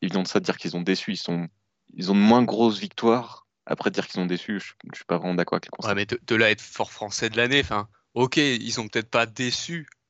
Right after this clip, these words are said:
Speaker 2: ce, pour ceux que tu cites, Guillaume Martin notamment. Enfin, on parle d'un coureur là qui fait des fonds de top dix sur les grands tours. Ça aurait été coureur français de l'année il y a dix ans, mais aujourd'hui, enfin, on attend un peu plus de, des coureurs français.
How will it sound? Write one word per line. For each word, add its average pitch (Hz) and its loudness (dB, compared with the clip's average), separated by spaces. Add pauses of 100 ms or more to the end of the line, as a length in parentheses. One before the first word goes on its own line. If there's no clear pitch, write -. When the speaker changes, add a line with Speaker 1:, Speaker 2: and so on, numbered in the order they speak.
Speaker 2:
ce, - -12
pour 113 -2
ceux 120 -4
que 110 -10
tu - -8
cites, 143 -4
Guillaume 113 -2
Martin 113 0
notamment. 135 0 (160)
Enfin, 113 0
on 131 4
parle 110 4
d'un 113 0
coureur 127 4
là 131 2
qui - -12
fait - -12
des 107 -6 (300)
fonds - -6
de 127 -14
top 120 -4
dix 127 -6
sur 117 0
les 110 0
grands 110 -4
tours. 165 -2 (280)
Ça - 2
aurait 120 6
été 120 -2
coureur 120 -2
français 117 -4
de 113 -4
l'année 123 2
il 123 0
y 117 2
a 110 2
dix 117 0
ans, 160 4 (160)
mais 107 -6
aujourd'hui, 113 0
enfin, 107 -2 (600)
on 110 -2
attend 110 4
un 117 4
peu 117 -4
plus 123 -6
de, 110 -2
des 110 -2
coureurs 107 -2
français. 127 -4